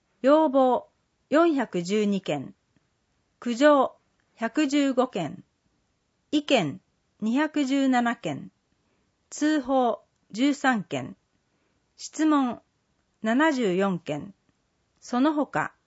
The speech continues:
六十六件でした。アイディー一零四九六七二。市民意見提出制度、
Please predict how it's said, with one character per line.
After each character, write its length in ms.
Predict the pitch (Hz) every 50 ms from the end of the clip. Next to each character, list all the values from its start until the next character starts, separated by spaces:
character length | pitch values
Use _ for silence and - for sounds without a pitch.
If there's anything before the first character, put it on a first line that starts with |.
| _ -
六 280 | - 208 208 - 302
十 300 | 302 269 294 302 277 277
六 180 | 262 254 262 -
件 260 | - 196 175 156 147
で 120 | 139 139 135
し 140 | - -
た。 200 | - 117 101 - _ _ _ _ _ _ _ _ _ _ _ _ _ _ _ _ _ _ _ _ _ _ _ _ _ _ _ _ _ _ _ _ _ _ _
ア 140 | - 220 240
イ 120 | 254 254
デ 80 | 226 240
ィ 180 | 233 196 156 -
ー 60 | - _ _ _ _ _
一 260 | - 202 - - 302 311
零 260 | 311 311 285 240 196
四 280 | 185 196 220 233 220
九 320 | - - 233 208 165 151 -
六 260 | 175 170 180 - 233
七 300 | 240 247 240 208 180 151
二。 260 | 151 156 156 156 - _ _ _ _ _ _ _ _ _ _ _ _ _ _ _ _ _ _ _ _ _ _ _ _ _ _ _ _ _ _ _ _ _ _ _ _ _ _ _ _ _ _ _ _ _ _ _ _ _ _ _ _ _ _ _
市 260 | - - - 339 359
民 380 | 349 311 262 214 185 170 143
意 100 | 233 277
見 300 | - - 269 220 185 165
提 240 | - - 220 226 226
出 240 | 220 - - - 220
制 280 | 202 - 220 202 185 160
度、 280 | 156 143 139 - -